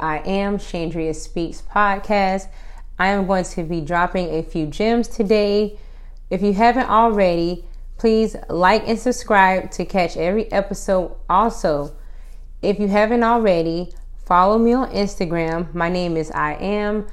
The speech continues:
Chandria Speaks. That is I A M C H A N D R I A S P E A K S.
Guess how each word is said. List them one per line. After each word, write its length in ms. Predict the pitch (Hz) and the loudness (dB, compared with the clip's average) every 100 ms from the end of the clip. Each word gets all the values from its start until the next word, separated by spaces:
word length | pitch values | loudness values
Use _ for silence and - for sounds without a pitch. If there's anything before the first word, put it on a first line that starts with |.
| - - | -10 -8
Chandria 720 | - 185 160 170 160 151 156 | -4 -2 -2 0 0 0 -4
Speaks. 540 | - - 156 147 - - - | -8 -4 -2 -2 -8 -8 -2
That 180 | 165 | 0
is 160 | 151 147 - | 0 -2 0
I 220 | 156 156 156 | 2 2 -2
A 180 | 151 151 | -4 -2
M 400 | 208 226 220 220 - - - - | 0 0 0 -2 -8 -14 -14 -14
C 320 | - 196 190 | -6 -4 -2
H 320 | - 156 156 - | -2 -4 -4 -4
A 500 | - 208 214 220 208 - - - - | 0 2 2 0 -2 -8 -14 -12 -4
N 320 | 190 196 190 | 0 2 0
D 260 | 165 151 147 | 0 -2 0
R 440 | - 208 214 220 - | 2 4 6 4 2
I 300 | 151 147 - | 0 0 -2
A 440 | 220 233 240 247 233 - - - - | 0 4 4 2 -4 -12 -14 -6 -2
S 360 | 180 185 - - | 0 -2 -6 -6
P 340 | - 104 180 - | -2 -2 -2 -2
E 240 | 233 240 - | 0 0 2
A 220 | 185 202 | 0 0
K 380 | - 190 190 - | 0 0 0 0
S. 480 | 147 139 - - | -2 -2 -6 -12